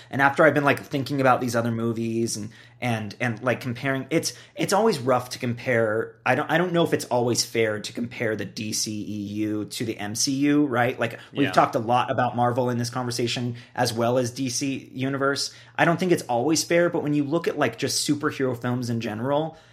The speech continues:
Speaker 1: like, this, I, I feel like this is more of a six and a half to a seven for me and not a seven and a half. But I, uh, like, I'll stay at a seven 'cause I, I, I think it was, it was good. It just wasn't great. Like, any great film for me is, like, an eight or higher.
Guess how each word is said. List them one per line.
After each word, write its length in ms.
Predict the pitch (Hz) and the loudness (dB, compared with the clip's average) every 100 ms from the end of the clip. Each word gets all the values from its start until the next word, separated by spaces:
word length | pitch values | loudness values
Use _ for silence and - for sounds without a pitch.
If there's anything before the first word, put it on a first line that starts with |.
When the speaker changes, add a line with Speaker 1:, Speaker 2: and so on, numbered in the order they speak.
| - - | -14 0
Speaker 1:
like, 240 | 139 107 - - - _ _ _ - | 0 0 -8 -20 -20 _ _ _ -16
this, 480 | 139 151 165 - - - _ - | 0 2 2 0 -8 -20 _ -2
I, 160 | 143 147 | 0 0
I 80 | 135 | -2
feel 200 | 143 185 | 0 2
like 140 | 160 | 2
this 160 | 151 - | 2 0
is 100 | 117 | 0
more 280 | 120 127 123 | 2 2 2
of 100 | 113 | 0
a 60 | |
six 280 | - 113 - | -2 -4 -4
and 80 | 101 | -6
a 40 | |
half 280 | 120 95 - | -4 -6 -6
to 140 | - | -8
a 40 | 92 | -6
seven 340 | - 95 - | -6 -6 -8
for 120 | - - | -10 -10
me 180 | - | -10
and 100 | - | -8
not 180 | 104 87 | -8 -6
a 20 | |
seven 280 | 95 - - | -6 -6 -8
and 120 | 104 | -12
a 20 | - | -8
half. 300 | 95 - - - - - | -8 -10 -16 -20 -10 2
But 100 | 147 | 4
I, 100 | 151 | 4
uh, 180 | 156 160 | 2 4
like, 240 | 170 - - | 4 4 6
I'll 160 | 165 | 6
stay 240 | - 202 185 | 6 6 6
at 80 | |
a 40 | 143 | 6
seven 520 | - 110 - - 131 - | 4 0 -2 -10 -12 -8
'cause 160 | - 123 | -2 0
I, 240 | - 127 - | 2 0 0
I, 140 | 131 - | -2 -2
I 100 | 127 | -2
think 240 | 170 170 | -2 -2
it 120 | 175 | 0
was, 260 | 143 120 - | 0 -2 -2
it 140 | 135 123 | -2 -2
was 140 | 117 | -4
good. 500 | 180 151 117 101 - - _ | -2 0 2 0 -6 -18 _
It 120 | - 135 | -2 2
just 240 | 165 - | 4 6
wasn't 340 | 160 139 120 | 4 4 -4
great. 360 | - 107 98 - - | -6 -6 -6 -8 -8
Like, 220 | 123 120 - | -2 -2 0
any 240 | 165 208 | 0 0
great 380 | 139 131 135 135 | -2 0 0 -2
film 280 | 135 131 143 | -4 -2 -2
for 120 | 160 | -4
me 180 | 160 156 | -2 -2
is, 100 | 123 | -2
like, 160 | 117 | -2
an 120 | 117 - | -2 -4
eight 180 | 113 113 | -4 -2
or 80 | 110 | -2
higher. 460 | 113 104 107 131 | -2 -2 -2 -6